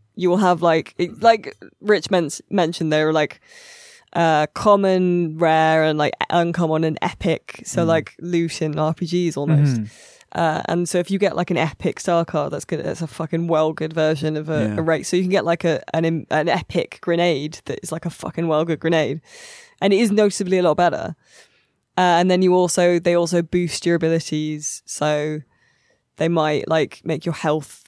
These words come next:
Speaker 1: regenerate faster, or make, like, if you're in a s-, you die in a starship, they'll make your lasers better. That's the thing. There are different star cards for each class
Speaker 3: Yeah.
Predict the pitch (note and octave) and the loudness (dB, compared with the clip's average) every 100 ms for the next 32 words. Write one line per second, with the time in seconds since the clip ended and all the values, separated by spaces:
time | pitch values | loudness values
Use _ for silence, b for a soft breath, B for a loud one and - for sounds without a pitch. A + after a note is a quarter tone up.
0 | - E3 D3 D3+ - D3+ D#3 - D#3+ D3+ | -6 -2 0 -2 -2 -4 -6 -8 -6 -4
1 | D3+ - D#3+ D#3+ D#3+ D#3 D3 - - E3 | -4 -4 -4 -2 -4 -6 -6 -10 -8 -2
2 | D#3 - - E3 E3 - F3+ E3 F3 - | -2 -2 -2 -2 -2 -4 -6 -8 -18 -2
3 | E3 C3+ D#3 - D#3 D#3 - C#3+ - D#3 | 0 0 -2 -2 -2 -2 -4 -6 -4 -6
4 | D3+ - D#3 D3+ - D#3+ D#3 D#3 D3+ D3 | -8 -4 -6 -6 -6 -4 -4 -6 -10 -10
5 | D3+ - D#3 B B - G#3+ G#3 A3+ C#3+ | -10 -10 -12 B B -4 -2 2 2 4
6 | C#4 C#4+ A3+ A3+ G#3 - G#3 G#3+ F#3+ E3 | 4 6 4 4 2 6 6 6 4 2
7 | D#3 G3+ - G3 - - - F3+ D3 F#3 | 0 -4 -2 -6 -6 -8 2 4 4 0
8 | F#3+ - - A#2 A2+ | -2 -6 -4 -4 -6